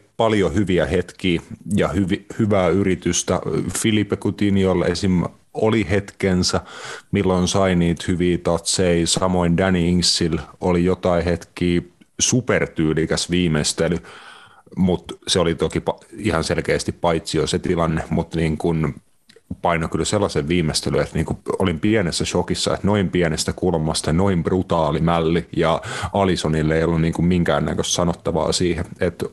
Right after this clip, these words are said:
oli Villalla hetki, ja Steven Gerrard sanoi, että oli todella ylpeä joukkueesta, että kauheasti enempää hän ei olisi he-,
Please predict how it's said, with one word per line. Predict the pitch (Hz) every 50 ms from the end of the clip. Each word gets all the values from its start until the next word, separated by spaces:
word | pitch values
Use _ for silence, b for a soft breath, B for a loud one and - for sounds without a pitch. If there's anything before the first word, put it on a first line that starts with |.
| - _ -
oli | 123 131 135 120 120
Villalla | 127 123 120 117 104 95 87
hetki, | 85 92 87 - - - - 80 80 58 69
ja | 85 82 - - B B B B B B B B B B B B B - - - 120
Steven | - - - 107 87 85 87 90
Gerrard | - 156 151 135 123 107
sanoi, | 95 - 113 107 101 98
että | 90 - 104
oli | 92 87 90 87 - - _ _ - - _ _ _ _ -
todella | 127 123 117 110 101 104
ylpeä | 107 101 98 - 104 95 90
joukkueesta, | 90 90 92 90 - - - - 87 85 82 - - - 87
että | 82 - -
kauheasti | - 101 98 90 87 82 80 - - 82 85
enempää | 85 85 80 76 73 78 78
hän | 80 82 80
ei | 78 78 80
olisi | 80 80 82 - -
he-, | 92 95 92